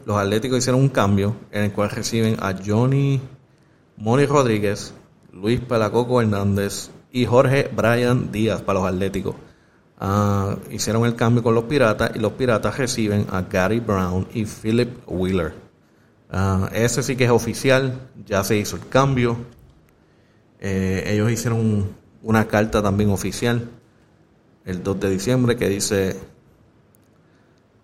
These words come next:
"Nuevas caras en la cuna con vasta experiencia en el B C N". San Germán,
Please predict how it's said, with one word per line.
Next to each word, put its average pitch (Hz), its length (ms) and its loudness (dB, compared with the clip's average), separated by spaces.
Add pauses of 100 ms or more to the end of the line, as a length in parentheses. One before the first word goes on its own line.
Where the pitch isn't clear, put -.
"Nuevas 123 360 4
caras 139 360 0
en 117 120 2
la 101 140 4
cuna 120 380 4 (560)
con 95 300 0
vasta 95 320 2
experiencia 104 540 0
en 101 60 0
el 95 40 -2
B 92 160 0
C 82 280 -4
N". 80 120 -6 (840)
San 98 260 -2
Germán, 104 440 2